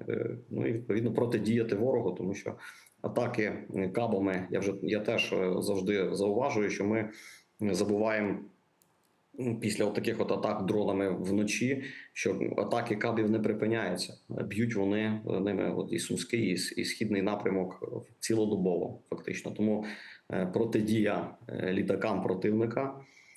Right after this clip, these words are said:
е, потрібна. Е, більше там говорити про протидію ми не можемо, але все ж таки робиться все можливе, що, щоби, е, мінімізувати ці атаки. І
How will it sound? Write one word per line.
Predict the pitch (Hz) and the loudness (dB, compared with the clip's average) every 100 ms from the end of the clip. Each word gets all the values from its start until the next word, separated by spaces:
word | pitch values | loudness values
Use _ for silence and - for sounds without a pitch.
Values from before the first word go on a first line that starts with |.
| _ - | _ -4
е, | 104 107 101 92 - - - - - - - | -2 0 0 -2 -2 -6 -8 -12 -12 -12 -2
потрібна. | 113 110 101 104 117 131 - - | -2 0 0 2 2 0 -4 -6
Е, | - - - - 117 120 - _ - _ - 120 - _ _ _ _ - - - 107 | -4 -2 -2 -2 -6 -10 -16 _ -20 _ -20 -20 -20 _ _ _ _ -20 -18 -14 -2
більше | 110 117 101 | 0 2 2
там | 107 101 | 2 2
говорити | 98 107 110 95 | 2 2 2 0
про | 98 | -2
протидію | - 98 - 95 101 | -2 -2 -2 0 2
ми | 95 | 2
не | 98 | 2
можемо, | 117 135 101 | 2 2 2
але | 98 101 | 2 0
все | - - | 0 -2
ж | - | -2
таки | - - | -2 0
робиться | - - 92 | 0 0 -2
все | - 104 | 0 0
можливе, | 95 104 123 113 | 2 2 2 0
що, | - 95 92 - - - - | 0 0 -2 -4 -14 -16 -6
щоби, | - 92 104 101 - - - - - - - | -2 2 2 2 0 -6 -16 -20 -20 -14 -4
е, | - 87 - | -2 0 2
мінімізувати | 98 123 120 107 107 113 107 101 | 2 4 4 2 2 2 2 0
ці | 95 - | -2 0
атаки. | 101 98 117 123 110 101 - - | 0 2 0 0 -2 -2 -6 -6
І | 101 101 | -2 0